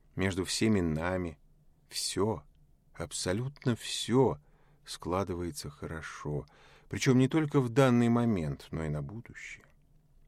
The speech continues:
Почему никто не позаботился, чтобы на земле были такие места, где могли бы пересечься пути заклятых врагов, и великое, прочное перемирие стало бы событием?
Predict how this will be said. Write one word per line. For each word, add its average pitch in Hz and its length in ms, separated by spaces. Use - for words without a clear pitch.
Почему 143 320
никто 156 300
не 156 120
позаботился, 139 840
чтобы 92 300
на 92 120
земле 98 440
были 85 320
такие 87 380
места, 95 520
где 98 220
могли 120 300
бы 139 160
пересечься 123 760
пути - 340
заклятых 110 600
врагов, 101 640
и 101 140
великое, 87 880
прочное 85 920
перемирие 92 600
стало 92 440
бы 82 140
событием? 82 1080